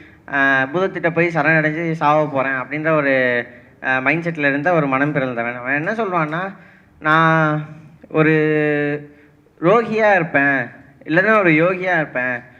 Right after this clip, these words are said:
ரோகியா இருக்கிறவனுக்கும் யோகியா இருக்கிறவனுக்கு தான் மேல் லோகத்துல இடம் இருக்கு, நான் என்னைக்குமே ஒரு போகியா இருக்க மாட்டேன்"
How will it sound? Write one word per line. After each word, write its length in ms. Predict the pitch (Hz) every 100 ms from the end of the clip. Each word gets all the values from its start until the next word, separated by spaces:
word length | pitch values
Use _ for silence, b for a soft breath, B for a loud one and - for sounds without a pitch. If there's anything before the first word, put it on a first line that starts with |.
| B -
ரோகியா 380 | 175 226 226 214
இருக்கிறவனுக்கும் 500 | 202 185 180 190 170
யோகியா 380 | 170 175 180
இருக்கிறவனுக்கு 440 | 170 160 156 147 147
தான் 260 | 185 190
மேல் 240 | 151 180 180
லோகத்துல 260 | 170 160
இடம் 240 | 139 139 156
இருக்கு, 580 | 139 131 135 135 120 B B -
நான் 140 | 147
என்னைக்குமே 340 | 156 175 202 233
ஒரு 180 | 240 180
போகியா 360 | 170 175 185
இருக்க 220 | 160 156
மாட்டேன்" 640 | 165 143 139 135 135 123